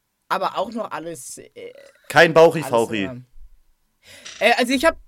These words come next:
Speaker 1: ich hab ja, ich, ich hab ja gelernt, ne? Ich hab, das hat mir Marc, äh, äh, erklärt, man muss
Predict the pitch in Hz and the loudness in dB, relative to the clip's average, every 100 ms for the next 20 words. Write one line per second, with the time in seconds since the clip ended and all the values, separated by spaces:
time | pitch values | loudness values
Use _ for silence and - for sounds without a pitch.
0 | - 240 277 285 277 247 247 247 214 240 | -12 -6 -6 -2 -2 -4 -8 -12 -12 -10
1 | 247 240 214 190 202 254 247 185 233 - | -8 -6 -6 -6 -6 -6 -10 -12 -12 -14
2 | - - - 190 190 185 190 - 208 165 | -14 -14 -14 -18 -14 -14 -14 -14 -14 -12
3 | 180 254 - - - 156 170 180 185 185 | -12 -14 -18 -20 -18 -16 -14 -12 -12 -8
4 | 180 262 - 165 190 233 247 | -8 -8 -12 -12 -10 -10 -12